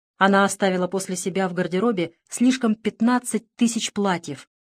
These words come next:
два сундука шёлковых чулок, кучу неоплаченных счетов и недостроенный громадный Зимний дворец, уже поглотивший с тысяча семьсот пятьдесят пятого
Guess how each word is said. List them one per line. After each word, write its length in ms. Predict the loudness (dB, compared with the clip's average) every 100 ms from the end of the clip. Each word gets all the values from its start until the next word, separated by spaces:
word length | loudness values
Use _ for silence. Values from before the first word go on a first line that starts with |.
| _
два 220 | 0 2
сундука 500 | 2 2 0 0 0
шёлковых 500 | 0 0 -2 -2 -4
чулок, 460 | -2 0 0 -2 -8 _ _ _ _ _
кучу 400 | 4 6 6 2
неоплаченных 720 | -2 -4 -2 -2 -2 -6 -8
счетов 520 | -6 -6 -2 -4 -4 _ _ _ _
и 120 | 2
недостроенный 720 | 4 4 0 -2 0 2 2
громадный 600 | 0 0 2 2 2 2
Зимний 380 | 0 -2 -2 -2
дворец, 540 | -2 -4 -4 -6 -10 -14 _
уже 280 | -2 2 2
поглотивший 840 | 0 0 -2 0 -2 -2 -4 -6 _ _
с 120 | -6
тысяча 440 | -4 -2 -2 -2
семьсот 440 | -2 -2 -2 -4 -6
пятьдесят 460 | -6 -4 -4 -4
пятого 420 | -2 0 0 -4